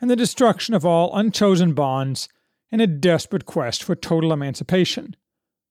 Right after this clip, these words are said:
For Reno, we find, it was not seventeen eighty-nine,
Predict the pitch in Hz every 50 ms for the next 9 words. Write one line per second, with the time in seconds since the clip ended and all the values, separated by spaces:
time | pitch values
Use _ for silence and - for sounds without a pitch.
0 | _ _ _ _ _ _ _ _ _ _ - - 175 165 226 302 330 294 196 143
1 | 110 110 113 117 127 147 135 - - 147 123 120 120 123 127 - _ _ _ _
2 | _ _ _ _ _ _ _ _ - - 190 165 147 165 202 226 240 - - -
3 | - 233 233 226 175 208 214 208 196 180 180 185 220 226 196 160 131 127 127 120